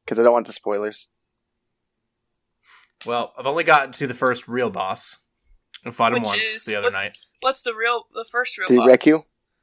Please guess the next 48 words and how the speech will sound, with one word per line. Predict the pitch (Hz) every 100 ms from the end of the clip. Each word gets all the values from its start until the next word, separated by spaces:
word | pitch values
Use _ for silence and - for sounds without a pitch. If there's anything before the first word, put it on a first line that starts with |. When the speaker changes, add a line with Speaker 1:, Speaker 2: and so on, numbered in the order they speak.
| _ _ _ _ -
Speaker 3:
Woo. | 392 - _ _ _ -
Speaker 2:
Uh, | - 214
no, | 214
I | 208
got | 208
him | 202
about | 160 139
halfway | 120 113 120 110
down | 107 107
and | 113
was | 113 120
like, | 110 104 - _ -
and | 120
it | 120
was | 120
already | 127 120
two | 104 135
A | 113 107
M, | 104
and | 104
I |
was | 104 107
like, | 104 - _ _ _ _ _ _ - - -
"I |
don't | 107
want | 104 101
this | 104
to | -
turn | 107 101
into | 98 98
hours, | 98 101 101 104 - - _ -
Speaker 3:
Is | 226
Speaker 2:
so | 254
Speaker 3:
that | 262
Speaker 2:
I'm | -
just | 226 214
Speaker 3:
the, | 208
Speaker 2:
gonna | 220
Speaker 3:
the | 196
Speaker 2:
go |
to | -
bed | 240
Speaker 3:
tree, |
Speaker 2:
now." | 247 226 113 117 - -
Speaker 3:
the | 220
tree | - 240
warden | 240 240 240 226 247
guy? | 247 254 254